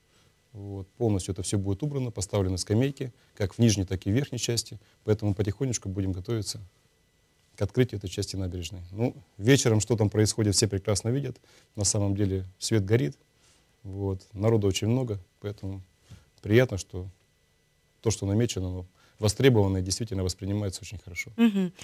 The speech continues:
Speaker 2: А на набережной находится несколько заведений общественного питания. У них свои сроки открытия, да?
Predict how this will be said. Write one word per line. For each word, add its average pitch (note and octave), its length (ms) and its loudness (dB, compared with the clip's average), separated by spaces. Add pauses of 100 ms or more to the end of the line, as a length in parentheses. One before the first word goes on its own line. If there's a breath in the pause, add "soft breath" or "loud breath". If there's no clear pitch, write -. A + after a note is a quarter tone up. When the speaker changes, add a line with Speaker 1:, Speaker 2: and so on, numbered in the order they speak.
(280 loud breath)
Speaker 2:
А G3+ 100 0
на G#3+ 140 6
набережной B3 480 6
находится A#3 440 4
несколько G#3 580 4
заведений G3 540 4
общественного F#3+ 640 2
питания. G#3+ 460 6
У F#3+ 40 8
них A3 200 10
свои G#3+ 340 6
сроки F3+ 400 2
открытия, D#3 640 -4
да? F#3 220 -2